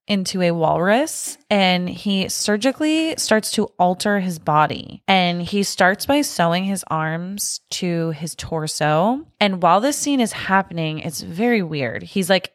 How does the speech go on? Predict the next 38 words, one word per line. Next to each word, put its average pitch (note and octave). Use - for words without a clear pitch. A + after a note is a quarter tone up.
in F#3
not A#3+
an A4
official A#3+
surgical D4
setting, C#4
but G3+
he G3
has F#3
surgical F3+
tools. G#3
He F#3+
has E3+
all F3
of F3
this, F3
like, D#3+
these F3
posters F#3
and E3+
drawings E3
of E3+
anatomy E3+
all E3+
over E3+
the F3
walls. D#3
And F3
the -
anatomy F3
is D#3+
of, D#3
like, D#3+
a D3+
half D3+
man, D3+
half C#3
walrus C3+